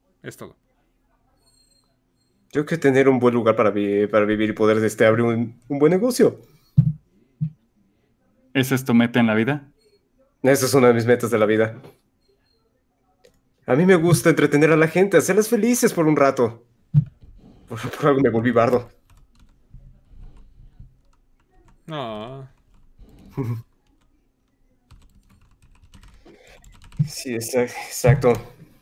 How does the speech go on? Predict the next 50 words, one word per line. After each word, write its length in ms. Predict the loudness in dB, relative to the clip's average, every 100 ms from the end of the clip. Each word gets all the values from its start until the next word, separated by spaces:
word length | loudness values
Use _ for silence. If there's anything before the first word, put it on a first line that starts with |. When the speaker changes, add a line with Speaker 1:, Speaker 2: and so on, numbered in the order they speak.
| _ _ -20 -20 _ -8
Speaker 2:
Por 80 | -4
eso 100 | 2
voy 120 | 4
de 100 | 4
bar 140 | 4 4
en 80 | 4
bar 140 | 4
en 100 | 2
bar, 160 | 0 0
por 100 | -2
lo 60 |
menos 200 | -2 -4
así 140 | -6 -8
entretengo 320 | -6 -2 0
a 40 |
la 60 | 0
audiencia, 360 | 0 -2 -2
di-, 140 | -2 0
a 120 | 2
la, 100 | 2
a, 280 | 0 2 0
este, 200 | 2 2
a 60 |
la 60 | 4
audiencia, 400 | 4 4 2 0 -6 -2
digo, 500 | 2 4 4 2 -14 _ _ _ -20
pues, 320 | -14 -10 -2
es 260 | 4 6
un 140 | 6 4
bar, 200 | 6 6
así 180 | 4 2
que 80 |
de 60 | 0
repente 260 | 0 -2 -2
peleas 340 | 0 -2 -2
y 40 |
todo 220 | -6 -2 -4
eso, 200 | -4 -8
¿no? 140 | -6
Ahí, 200 | -6 -6
pero 400 | -2 0 0 -4 _ _ _ _ 4
por 120 | 6
lo 60 | 8
menos 140 | 6
la 80 | 4
gente 220 | 2 0
se 80 | -2
entretiene 340 | 0 2 2
un 60 | 2
rato, 560 | 2 2 2 0 -6